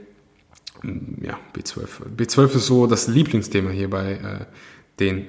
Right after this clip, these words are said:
meisten Menschen. Oh, und rate mal, die nächste Frage kommt von Alice Food Corner. „Hey Axel, ich weiß, dass das jetzt nicht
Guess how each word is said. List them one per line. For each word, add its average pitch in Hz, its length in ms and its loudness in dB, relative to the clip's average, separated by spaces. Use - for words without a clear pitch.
meisten 101 380 -4
Menschen. 202 260 0
Oh, 302 340 6
und - 320 6
rate 156 200 4
mal, 120 220 4
die 127 80 6
nächste 113 300 2
Frage 120 260 2
kommt 120 220 0
von - 180 2
Alice 113 220 -2
Food 208 240 -4
Corner. 170 260 4
„Hey 156 180 4
Axel, 131 300 4
ich 107 180 0
weiß, 104 180 0
dass - 160 -4
das - 200 -2
jetzt 104 240 -2
nicht - 240 -12